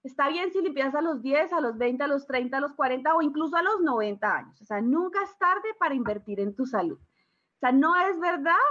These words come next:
que estamos demasiado viejos para aprender a comer mejor. No es verdad que estamos demasiado viejos para empezar a hacer actividad física. Eso no es verdad.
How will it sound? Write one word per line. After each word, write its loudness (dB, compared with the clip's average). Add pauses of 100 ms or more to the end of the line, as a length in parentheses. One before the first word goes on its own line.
(140)
que -4
estamos 0
demasiado 0
viejos -2
para 0
aprender -4
a -6
comer -6
mejor. -4
No 2
es 2
verdad 0 (140)
que -6
estamos -2
demasiado 0
viejos -2
para -2
empezar -4
a 0
hacer -2
actividad -4
física. -10
Eso -4
no 2
es 2
verdad. -2